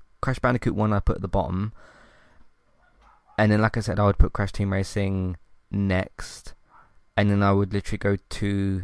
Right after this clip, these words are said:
three, four. So from best to worst, four, three, two, Crash Team Racing, then one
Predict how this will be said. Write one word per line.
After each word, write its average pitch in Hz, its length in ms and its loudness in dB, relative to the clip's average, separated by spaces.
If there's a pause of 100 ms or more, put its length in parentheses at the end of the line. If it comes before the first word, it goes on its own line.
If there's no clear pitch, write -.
(120)
three, 95 560 -4
four. 101 360 2
So 98 160 -4
from 98 320 -2
best - 400 0
to 98 80 -2
worst, 95 400 0
four, 101 400 0
three, 98 560 -4
two, 95 440 0 (1500)
Crash 104 240 -2
Team 98 200 0
Racing, 95 560 -2 (180)
then 98 240 0
one 87 280 -4